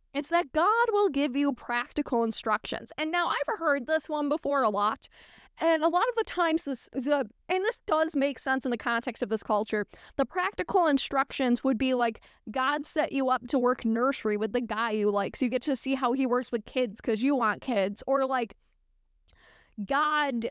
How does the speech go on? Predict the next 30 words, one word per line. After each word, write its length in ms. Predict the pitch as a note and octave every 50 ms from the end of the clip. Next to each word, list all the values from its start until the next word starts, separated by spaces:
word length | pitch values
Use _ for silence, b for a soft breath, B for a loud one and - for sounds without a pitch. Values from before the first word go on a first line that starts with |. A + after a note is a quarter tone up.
| - -
um, 720 | C4+ C#4 C4 B3+ C4 B3+ A#3+ B3 A#3 A3+ G#3+ G#3 G3+ - _ _ _ _ _ _ _ _ _ _ _
brought 400 | - B3 G#3+ B3 C#4 D4 C#4+ -
you 140 | C#4 D4 D4
into 160 | D4 C4+ C4+
a 60 | B3+ -
program 640 | - - - C4 C4+ C#4+ B3 A#3+ B3 B3 A#3+ B3
where 140 | B3+ B3 A#3+
a 60 | B3
woman 340 | A#3 B3 C#4 C#4+ C4 C4 B3
mentors 480 | A#3 A#3+ B3 - - D4 C#4 B3+ C#4 B3+
you 180 | B3+ A#3+ A#3+
on 220 | A#3 A3+ A3+ A3+ G#3+
relationships. 720 | A3 A3+ G#3+ G#3 A3 A3+ G#3 - G#3+ A3 - B2+ - -
Like, 160 | E4+ E4+ -
you 80 | - C5
know, 160 | F#4 D4 C4
things 400 | - - - E4 E4 E4+ F#4+ G4
that 140 | - G#4 G4
actually 440 | D4 B3+ B3 - - - D#4+ C#4+ C4+
would 140 | A#3 A3+ A#3+
have 300 | - B3+ A#3+ B3+ - -
to 120 | - A#3
do 440 | A#3 A#3 B3+ B3 A#3+ B3+ B3 A#3+ D#4 - b b b b b b b
with 300 | b C#4 C#4 C#4+ A3 G#3
dating 400 | C4+ C#4 C#4 C#4 C#4 D4 C#4 C#4+
directly 560 | C#4+ D4 C4 C4+ C4+ - - C#4 C#4 C4+ B3
and 240 | - A3+ C4 B3 A#3
would 120 | B3 A#3+ G#3+
make 280 | B3 B3 B3 - -
sense. 400 | - C4+ A#3+ A#3+ A#3 A3+ - -